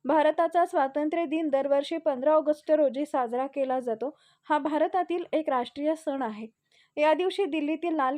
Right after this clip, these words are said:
किल्ल्यावर भारताचा राष्ट्रध्वज फडकवला जातो. देशभरातही बहुतांश ठिकाणी ध्वजारोहण, मिरवणूक वा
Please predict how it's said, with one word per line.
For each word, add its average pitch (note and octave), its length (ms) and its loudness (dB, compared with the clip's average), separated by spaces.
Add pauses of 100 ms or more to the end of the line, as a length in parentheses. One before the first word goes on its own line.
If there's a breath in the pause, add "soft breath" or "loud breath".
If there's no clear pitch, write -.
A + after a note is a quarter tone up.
किल्ल्यावर D4 420 0
भारताचा C#4 600 -4
राष्ट्रध्वज D4 580 -2 (120)
फडकवला B3+ 440 0
जातो. B3 400 -2 (280 soft breath)
देशभरातही F4 720 2
बहुतांश D#4 520 0
ठिकाणी D#4 460 -2
ध्वजारोहण, C#4 720 0
मिरवणूक C4+ 560 -2
वा C#4+ 180 2